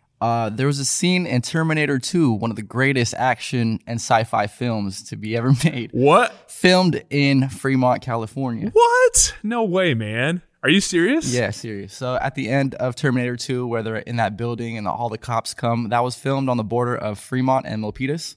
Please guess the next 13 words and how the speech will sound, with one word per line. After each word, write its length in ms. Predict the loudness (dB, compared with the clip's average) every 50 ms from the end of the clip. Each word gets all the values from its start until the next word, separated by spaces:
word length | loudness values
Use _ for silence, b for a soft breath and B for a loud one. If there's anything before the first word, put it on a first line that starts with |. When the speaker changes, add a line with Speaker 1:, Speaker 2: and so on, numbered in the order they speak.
| _ -2
Speaker 2:
Oh 240 | 0 2 2 2
my 280 | 2 0 0 0 -2 -2
goodness. 580 | -2 -2 -2 -2 0 0 0 0 -2 -2 -2 0
Speaker 1:
Yeah. 260 | 0 0 -2 -4 -8 -14 _ _ _ _ _ _
Speaker 2:
I 100 | 2 2
had 140 | 4 2 2
no 160 | 2 0 0 0
idea. 380 | 0 0 0 0 0 0 0
That 160 | 0 0 -2 -2
is 160 | -2 -4 -6 -10 _ -6
awesome. 500 | -4 -4 -4 -4 -4 -4 -6 -6 -6 -6
Speaker 1:
Yep. 260 | -6 -6 -6 -6 -8 -6
Um, 360 | -4 -2 -2 0 0 0 -2